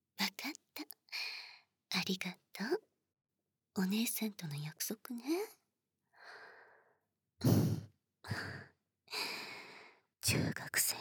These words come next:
の男の子が洗わなかったら、どんな匂いになるんだろうって気になっちゃったから、来週までの楽しみ、一つ増えちゃった。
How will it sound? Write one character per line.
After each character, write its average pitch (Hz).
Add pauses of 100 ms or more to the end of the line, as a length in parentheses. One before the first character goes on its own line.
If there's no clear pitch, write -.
(140)
の -
男 -
の -
子 -
が -
洗 -
わ -
な -
か -
っ -
た -
ら、 - (920)
ど 196
ん -
な 302 (100)
匂 220
い 254
に 220
な -
る 311
ん 285
だ - (160)
ろ 277
う -
っ - (420)
て 208 (100)
気 -
に - (100)
な 339
っ -
ち -
ゃ 339
っ - (100)
た 277
か -
ら、 233 (1000)
来 -
週 - (100)
ま -
で -
の -
楽 -
し -
み、 - (480)
一 - (120)
つ -
増 - (420)
え -
ち -
ゃ -
っ - (120)
た。 -